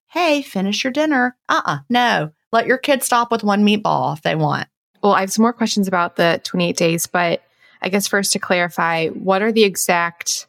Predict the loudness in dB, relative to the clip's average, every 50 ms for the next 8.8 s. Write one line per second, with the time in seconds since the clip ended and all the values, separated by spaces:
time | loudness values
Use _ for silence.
0 | _ _ -10 0 2 4 4 4 2 2 0 -2 0 0 0 0 0 0 2 2
1 | 2 2 0 -2 0 2 4 4 4 2 4 4 4 4 4 2 0 0 2 2
2 | 4 4 2 4 4 4 2 2 2 2 2 2 2 2 0 -2 -2 0 0 2
3 | 4 6 6 6 6 6 4 4 2 0 0 2 0 0 2 0 0 0 0 0
4 | 0 0 0 0 0 0 -2 -6 -8 -12 -18 -20 -20 _ _ _ _ _ _ _
5 | _ _ -2 -2 0 0 -2 -2 -4 -4 -4 -2 -2 -2 0 0 0 0 0 0
6 | -2 -4 -6 -2 0 0 0 0 0 -2 -2 -2 -2 -4 -6 -4 -2 -2 -2 0
7 | 0 2 2 2 2 0 -2 -4 -6 -10 -12 -16 -16 -12 -2 0 0 2 2 2
8 | 0 0 2 2 2 2 0 -2 -4 -10 -6 -2 0 0 0